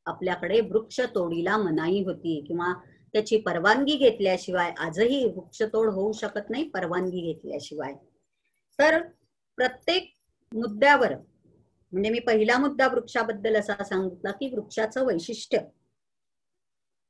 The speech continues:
म्हणजे मी जर असा विषय घेतला की जुना वृक्ष, वटवृक्ष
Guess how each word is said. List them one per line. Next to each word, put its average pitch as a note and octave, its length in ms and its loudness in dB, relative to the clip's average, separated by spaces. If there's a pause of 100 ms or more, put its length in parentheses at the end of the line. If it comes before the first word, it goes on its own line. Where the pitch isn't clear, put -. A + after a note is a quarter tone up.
(1160)
म्हणजे A3+ 160 2
मी B3+ 160 2
जर C4 180 4
असा B3+ 460 4
विषय B3 320 2
घेतला A3 380 2
की G#3 560 -2 (560)
जुना C4+ 300 6
वृक्ष, C#4 360 2 (340)
वटवृक्ष C4 640 2